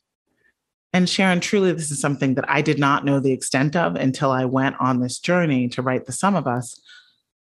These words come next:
Everything I just described was in one way or another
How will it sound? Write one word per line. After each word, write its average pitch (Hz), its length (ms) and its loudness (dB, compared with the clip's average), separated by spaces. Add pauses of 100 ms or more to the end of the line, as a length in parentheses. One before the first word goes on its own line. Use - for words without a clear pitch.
(140)
Everything 254 460 4
I 175 100 4
just 147 240 0
described - 640 -6 (240)
was 151 360 4
in 147 280 4
one 185 260 6
way 160 200 4
or 156 100 2
another 131 500 0